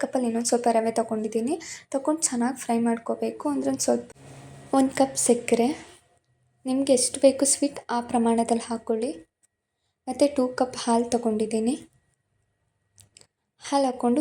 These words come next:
ಚೆನ್ನಾಗ್ ಮಿಕ್ಸ್ ಮಾಡ್ಕೋಬೇಕು. ಗಂಟಾಗ್ಬಿಡುತ್ತೆ, ನೋಡ್ಕೊಂಡ್ ಮಿಕ್ಸ್ ಮಾಡ್ಕೊಳ್ಳಿ. ಮತ್ತೆ ಟೂ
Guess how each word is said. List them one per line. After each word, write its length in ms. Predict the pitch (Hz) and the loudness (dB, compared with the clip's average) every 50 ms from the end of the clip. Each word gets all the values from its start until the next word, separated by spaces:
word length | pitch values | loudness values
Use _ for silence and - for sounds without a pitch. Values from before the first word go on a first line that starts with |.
| 311 - | 0 0
ಚೆನ್ನಾಗ್ 280 | - 247 233 240 269 294 277 240 | 0 0 0 0 0 0 0 0
ಮಿಕ್ಸ್ 200 | 233 240 - - 254 240 | 0 0 -2 0 0 0
ಮಾಡ್ಕೋಬೇಕು. 560 | 233 240 - 233 220 233 220 220 - - 294 330 302 262 | 0 0 -2 -2 -2 0 -2 -2 0 0 0 2 4 6
ಗಂಟಾಗ್ಬಿಡುತ್ತೆ, 720 | 247 226 233 233 269 254 240 233 - 214 233 214 214 262 262 254 | 4 4 4 2 -2 -2 -2 -4 -2 -2 -2 -2 -2 -4 -2 0
ನೋಡ್ಕೊಂಡ್ 340 | 240 226 226 - 247 240 226 220 | -2 -2 -2 -2 0 0 0 0
ಮಿಕ್ಸ್ 200 | 220 - - - 226 | 0 -2 -2 -2 -2
ಮಾಡ್ಕೊಳ್ಳಿ. 420 | 220 208 - - 233 220 240 277 339 - - - _ _ _ _ _ _ _ _ - - _ _ - | -4 -4 -2 -2 0 0 0 -2 -2 -6 -8 -16 _ _ _ _ _ _ _ _ -20 -20 _ _ -10
ಮತ್ತೆ 180 | 247 - 294 285 - | -4 -2 -2 0 2
ಟೂ 80 | 247 | 0